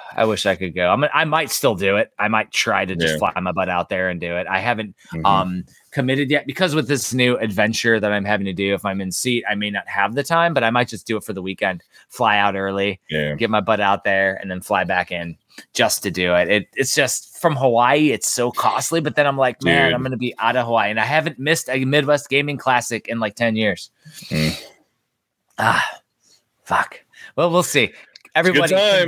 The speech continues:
Speaker 1: convin-, instead of the Tristan convinced me not to buy, Tristan convinced me to go to Midwest Gaming. It's a great time.
Speaker 2: <laughs>
Speaker 1: Um, and I know the, right before it, maybe a couple weeks, I'll be at Game On Expo, though, 'cause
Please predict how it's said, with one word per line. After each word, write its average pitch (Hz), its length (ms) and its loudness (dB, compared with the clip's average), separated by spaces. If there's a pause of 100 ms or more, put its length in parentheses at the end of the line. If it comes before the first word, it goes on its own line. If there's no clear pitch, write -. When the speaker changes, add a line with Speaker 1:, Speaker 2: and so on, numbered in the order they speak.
Speaker 1:
convin-, 175 140 2 (400)
instead 170 300 0
of 156 140 0
the 151 120 2
Tristan 165 480 0
convinced 147 320 -4
me 143 100 -2
not 147 160 2
to 139 60 0
buy, 117 200 2
Tristan 160 420 -2
convinced 151 420 2
me 180 100 0
to 170 80 0
go 165 100 4
to 156 60 -2
Midwest 147 400 -8
Gaming. 107 280 -16 (340)
It's - 300 -2
a - 40 -16
great 104 200 -4
time. - 320 -2
Speaker 2:
<laughs> - 40 -20 (400)
Speaker 1:
Um, 78 280 -4 (340)
and 135 160 2
I 139 80 4
know 147 340 2
the, 120 680 0 (160)
right 117 480 0
before 117 580 2
it, 87 260 2
maybe 101 220 -2
a 95 60 0
couple 117 360 0
weeks, 104 320 -4
I'll 98 120 2
be 104 180 0
at 92 140 0
Game 95 240 -4
On 85 140 -2
Expo, 87 460 -2
though, 76 220 -2
'cause - 400 -10